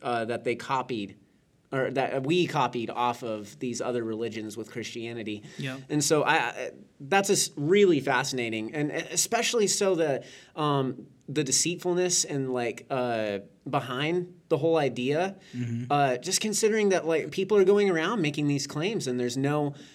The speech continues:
Speaker 1: no evidence to back it up whatsoever. That's just astounding.
Speaker 2: Yeah, it is. And, and again, we gotta think critically. So anytime you hear something
Speaker 1: Mm.
Speaker 2: or you see something on, you know, especially, like, YouTube or,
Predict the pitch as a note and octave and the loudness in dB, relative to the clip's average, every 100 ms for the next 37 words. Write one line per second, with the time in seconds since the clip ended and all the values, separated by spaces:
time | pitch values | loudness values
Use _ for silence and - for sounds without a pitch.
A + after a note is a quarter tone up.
0 | _ C#3 E3 G#3 F3 G#3 C3+ A#2+ C#3+ C3+ | _ 0 4 4 4 2 0 -2 -2 0
1 | C3+ C3+ C3+ C3+ C3+ - B2 C#3 C3 A#2+ | 0 -2 -4 -4 -4 -2 -2 0 -2 -2
2 | C#3 D3 C#3 A#2+ - A#2+ B2+ A2 G#2 A2 | -4 -4 -4 -2 -2 -2 -4 -6 -8 -12
3 | - - D#3+ C#3+ C3+ C3 B2 D#3 D#3 C#3+ | -14 -8 -2 0 0 -2 -4 -2 2 4
4 | C3 B2 E3 D#3+ D#3+ - - - G3 G#3+ | 2 0 -2 -2 -2 -8 -14 -6 0 2
5 | B3+ A3+ B2+ A#2+ B2 G2+ - - - D#3 | 2 2 2 -2 -8 -14 -20 -20 -18 -6
6 | F#3+ A3+ B3 C4 C4 - C#4 - A2+ G2+ | -2 -2 -2 -4 -4 -4 -6 -6 -8 -6
7 | - D3+ G#3 B3 C#4+ A#3 C#3+ C3+ C#3+ F3+ | -4 0 0 2 4 2 2 -2 -2 -2
8 | - F#3+ F#3+ G3 F#3+ F#3 B2 A2+ - - | -2 -2 -2 -2 0 0 0 -4 -10 -10
9 | B2+ B2+ E3 F3 - F3+ C#3+ E3+ D3 C3 | -6 -4 -2 -2 -2 -4 -4 -4 -2 -2
10 | B2 B2+ A2+ G#2+ - - A#2+ - G#2+ G#2 | -2 -4 -6 -8 -10 -10 -12 -10 -12 -10
11 | A#2 B2 A#2+ B2 A#2 A#2 G2+ F#2 | -8 -8 -8 -6 -6 -6 -10 -16